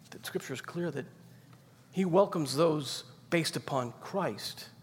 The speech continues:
not because of some general, amiable God that, that just, "I, I welcome everybody."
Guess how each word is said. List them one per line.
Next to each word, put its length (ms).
not 180
because 280
of 80
some 240
general, 760
amiable 640
God 600
that, 80
that 140
just, 240
"I, 140
I 60
welcome 340
everybody." 440